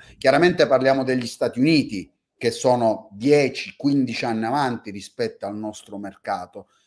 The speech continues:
però sicuramente è da tenere in considerazione, soprattutto quando parliamo di grossi marchi, grosse aziende che fanno pianificazioni media grosse. YouTube probabilmente potrebbe pesare,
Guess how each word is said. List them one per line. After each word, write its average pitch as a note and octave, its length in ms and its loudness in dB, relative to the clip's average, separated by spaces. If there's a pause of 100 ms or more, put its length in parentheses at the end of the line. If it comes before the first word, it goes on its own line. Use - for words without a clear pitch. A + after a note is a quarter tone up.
però G3+ 220 4
sicuramente C#3+ 1040 -2
è C3 180 -2
da C3 140 -4
tenere C3 360 -6
in A#2 120 -8
considerazione, G#2+ 1000 -6 (180)
soprattutto C3 720 -6
quando C3+ 300 -2
parliamo B2+ 400 -4
di G2+ 140 -14
grossi C3+ 380 -6
marchi, C3 400 -4
grosse A#2+ 320 -12
aziende A#2+ 400 -6
che G#2 180 -12
fanno A#2 280 -6
pianificazioni B2 760 -6
media B2+ 380 -4
grosse. A#2+ 540 -8 (420)
YouTube D#3+ 880 4 (180)
probabilmente C#3 1040 2
potrebbe C#3 500 0
pesare, A#2 800 0